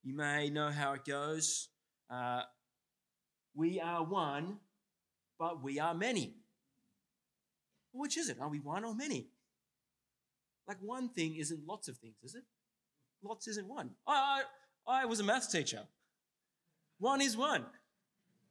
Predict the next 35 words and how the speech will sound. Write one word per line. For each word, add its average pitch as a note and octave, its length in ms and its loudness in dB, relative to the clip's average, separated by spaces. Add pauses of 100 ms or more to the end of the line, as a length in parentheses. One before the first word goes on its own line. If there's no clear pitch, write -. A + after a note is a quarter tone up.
(920)
Many B3+ 300 0
is A3+ 120 0
not B3 300 0
one. C3+ 200 -2 (3500)
We F#3+ 180 2
are F3+ 160 6
one, D#3 300 2
but E3+ 140 0
we F#3 120 2
are F3+ 40 0
many. G#3 320 -2 (120)
It's - 120 0
the B3 100 2
nature A#3+ 400 4
of F3 500 2 (920)
how D#3 140 0
we D3+ 160 -2
live, E3+ 260 0 (500)
our C3 140 -2
existence, B2+ 480 -8
isn't C#3 180 -10
it? F#2 80 -20 (640)
There's F3+ 140 2
a F#3+ 60 0
sense F#3+ 240 2
in F3+ 40 0
which E3+ 160 -2
we F3+ 140 -2
are F3+ 240 2
individuals, C3 640 -4
but D3 200 -4
we D3 120 -2
also D#3+ 360 0
are B2 80 -4
collective. C#3+ 460 -6